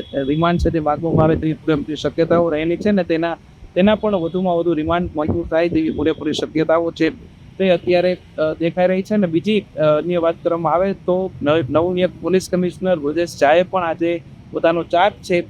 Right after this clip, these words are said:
અ, તે સંભાળી લીધો છે. ખૂબ જ સાદગીપૂર્વક તેણે ચાર્જ સંભાળ્યો છે, કારણ કે જે પરિસ્થિતિ અત્યારે,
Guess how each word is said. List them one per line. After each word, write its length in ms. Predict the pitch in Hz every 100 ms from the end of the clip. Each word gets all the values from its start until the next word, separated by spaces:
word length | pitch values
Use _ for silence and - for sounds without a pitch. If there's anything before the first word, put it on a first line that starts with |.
| -
અ, 200 | 151 151
તે 220 | 156 170
સંભાળી 400 | 151 143 147 165
લીધો 200 | 175 175
છે. 160 | 175 185
ખૂબ 220 | 175 165
જ 40 |
સાદગીપૂર્વક 600 | 147 147 151 170 165 165
તેણે 200 | 156 160
ચાર્જ 220 | 156 151 156
સંભાળ્યો 300 | 170 175 185
છે, 80 |
કારણ 180 | 196 170
કે 100 | 170
જે 120 | 160
પરિસ્થિતિ 500 | 165 156 185 - 185
અત્યારે, 460 | 185 165 175 170 156